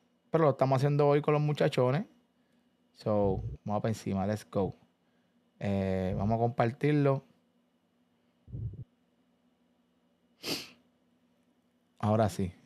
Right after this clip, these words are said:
estoy compartiéndolo aquí, can, can, can, para que todo el mundo llegue y quiero saludar a todo el que esté por ahí. Eh, eh, eh, eh, eh, aquí, estamos aquí, estamos aquí, estamos aquí. Bueno, Corillo, pues no, ayer no hicimos like,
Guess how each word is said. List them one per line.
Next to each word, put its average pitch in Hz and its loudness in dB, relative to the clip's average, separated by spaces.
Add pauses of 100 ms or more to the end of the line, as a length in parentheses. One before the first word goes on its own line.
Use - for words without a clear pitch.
(200)
estoy - -6
compartiéndolo 113 -2
aquí, 147 0
can, 113 -4
can, 113 -2
can, 135 0
para 117 2
que 107 2
todo 110 0
el 113 0
mundo 120 2
llegue 143 2
y 123 -2
quiero 117 0
saludar 113 4
a - -4
todo 110 -4
el - -10
que 110 2
esté 107 -2
por 107 2
ahí. 117 2 (1900)
Eh, 98 -4
eh, 123 -10
eh, 131 -8
eh, 151 -6
eh, 160 -2
aquí, 101 -6 (140)
estamos 117 2
aquí, 110 -2
estamos 113 2
aquí, 107 0
estamos 113 2
aquí. 98 -2 (1400)
Bueno, 170 8
Corillo, 170 8
pues 151 6
no, 165 4
ayer 160 6
no 180 4
hicimos 196 4
like, 147 4